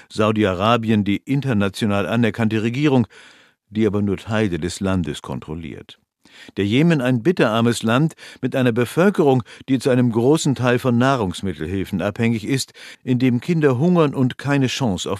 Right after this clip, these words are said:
Bildung haben. Immerhin gibt es inzwischen eine Waffenruhe, die zu halten scheint. Eine Ruhe, in der es zum ersten Mal seit Jahren möglich ist, in den Jemen zu reisen,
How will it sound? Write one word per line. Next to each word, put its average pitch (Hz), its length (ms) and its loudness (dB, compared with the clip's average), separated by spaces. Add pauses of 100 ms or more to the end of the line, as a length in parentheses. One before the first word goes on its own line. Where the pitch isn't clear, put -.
Bildung 71 400 -4
haben. 57 360 -14 (840)
Immerhin 139 360 4
gibt 139 240 -2
es 120 120 -2
inzwischen 117 420 -4
eine 107 220 0
Waffenruhe, 110 600 2 (280)
die - 120 -4
zu 110 200 -8
halten 92 320 -8
scheint. - 360 -12
Eine 95 180 -2
Ruhe, 131 380 2 (260)
in 110 140 -4
der 113 180 0
es 120 140 -4
zum 120 160 -2
ersten 131 340 -2
Mal 135 240 2
seit 120 220 -2
Jahren 139 420 2
möglich 139 400 0
ist, 127 300 -4
in 131 120 -2
den 117 140 2
Jemen 123 320 2
zu 135 160 -4
reisen, 127 440 0